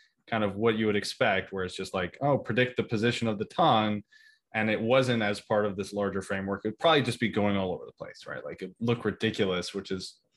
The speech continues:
I, I assume, something they were trying to avoid, particularly with tongue tracking.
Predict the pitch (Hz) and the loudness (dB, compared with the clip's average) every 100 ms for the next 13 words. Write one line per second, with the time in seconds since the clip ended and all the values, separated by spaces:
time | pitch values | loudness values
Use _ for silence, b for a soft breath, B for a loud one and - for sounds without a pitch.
0 | _ - - 85 - 104 104 104 127 117 | _ -16 -10 -8 -6 -2 -2 0 2 2
1 | 110 B B B - 147 127 120 113 107 | 2 B B B 0 2 4 4 4 2
2 | - 127 120 113 107 104 104 98 110 110 | 0 0 2 0 -2 -2 -2 0 -4 -2
3 | 160 156 113 98 95 90 - 87 - 73 | -2 2 2 2 0 -4 -6 -10 -6 -6
4 | 73 - | -6 -14